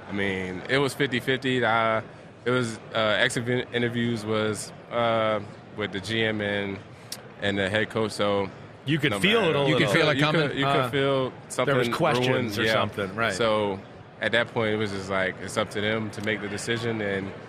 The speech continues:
Speaker 1: everybody gave their input, and, I mean, that happened, and now we have Shane, so on to that.
Speaker 2: What's the, what's the big difference between Chicago and Carolina? Like, just playing there and, and being a part of,
Speaker 1: Uh,
Speaker 2: you know, both those kinda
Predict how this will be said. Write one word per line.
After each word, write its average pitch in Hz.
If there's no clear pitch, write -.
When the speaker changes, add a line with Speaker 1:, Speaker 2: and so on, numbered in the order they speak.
Speaker 1:
everybody 117
gave 117
their 113
input, 120
and, 95
I 98
mean, 98
that 104
happened, 107
and 92
now 98
we 104
have 98
Shane, 107
so 90
on 98
to 101
that. 104
Speaker 2:
What's 170
the, 151
what's 175
the 180
big 147
difference 139
between 131
Chicago 127
and 120
Carolina? 113
Like, 107
just 127
playing 123
there 101
and, 110
and 117
being 123
a 107
part 117
of, 107
Speaker 1:
Uh, 113
Speaker 2:
you 110
know, 107
both 113
those 110
kinda 104